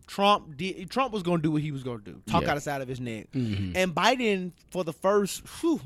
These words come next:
Speaker 1: I only gonna give him about ten minutes, <laughs> seemed,
Speaker 2: <laughs>
Speaker 1: seemed really composed.
Speaker 2: Mm-hmm.
Speaker 1: Uh, he was answering questions. You can tell that he was prepared.
Speaker 2: Mm-hmm.
Speaker 1: You can tell he was ready to give, you know,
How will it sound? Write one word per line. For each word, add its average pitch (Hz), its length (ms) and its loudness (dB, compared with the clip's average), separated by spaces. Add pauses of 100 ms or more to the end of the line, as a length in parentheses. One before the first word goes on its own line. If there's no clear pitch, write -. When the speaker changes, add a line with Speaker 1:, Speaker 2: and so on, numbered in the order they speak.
Speaker 1:
I - 60 -6
only 180 200 0
gonna 139 160 -4
give 135 160 -6
him 135 80 -8
about 110 200 -10
ten 127 180 -6
minutes, 110 320 -10
<laughs> - 0 -
seemed, 175 680 12 (220)
Speaker 2:
<laughs> - 240 4
Speaker 1:
seemed 262 560 0
really 220 340 0
composed. 170 680 0
Speaker 2:
Mm-hmm. 117 340 8 (440)
Speaker 1:
Uh, 143 220 -4
he 156 140 -2
was 143 140 -6
answering 117 380 -10
questions. 165 640 -6
You 147 60 -8
can 147 140 -8
tell 135 220 -8
that 120 100 -10
he 117 140 -12
was 113 120 -16
prepared. 208 760 0 (100)
Speaker 2:
Mm-hmm. 107 300 6 (120)
Speaker 1:
You 160 140 -8
can 151 140 -8
tell 135 200 -6
he 139 100 -8
was 123 180 -10
ready 131 320 -6
to 123 160 -10
give, 123 320 -10
you 202 80 -10
know, 117 440 -8